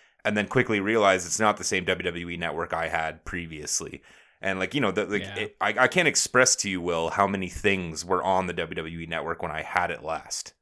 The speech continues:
Speaker 1: Like, I'm talking, like,
Speaker 2: I think
Speaker 1: Mid-South Wrestling and old, uh, like, W,
Speaker 2: Oh,
Speaker 1: uh, World,
Speaker 2: wow.
Speaker 1: World, uh,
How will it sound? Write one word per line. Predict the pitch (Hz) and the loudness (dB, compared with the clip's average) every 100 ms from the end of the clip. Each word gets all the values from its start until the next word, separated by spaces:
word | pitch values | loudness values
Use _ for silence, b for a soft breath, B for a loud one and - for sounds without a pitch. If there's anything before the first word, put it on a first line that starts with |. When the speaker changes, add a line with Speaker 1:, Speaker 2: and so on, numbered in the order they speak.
| - | -2
Speaker 1:
Like, | 92 | 2
I'm | 104 | 2
talking, | 104 104 - 95 | 4 4 4 0
like, | 87 82 73 - B B | -2 -4 -6 -14 B B
Speaker 2:
I | 170 | -4
think | - 254 117 | -2 -2 6
Speaker 1:
Mid-South | 135 139 - 123 113 - | 8 8 8 10 8 6
Wrestling | 90 110 - - 95 85 80 78 | 4 6 8 6 4 -2 -4 -8
and | 80 82 85 - | -8 -6 -4 2
old, | 113 113 110 92 | 4 6 4 2
uh, | 101 85 85 85 | 4 4 2 -4
like, | 85 - | -10 2
W, | 110 131 147 | 4 6 6
Speaker 2:
Oh, | 180 95 | 6 4
Speaker 1:
uh, | |
World, | 104 | 4
Speaker 2:
wow. | 120 110 107 80 - | 4 4 2 -6 -14
Speaker 1:
World, | 90 98 123 127 104 90 107 | -6 2 4 4 2 0 4
uh, | 95 90 87 | 6 6 2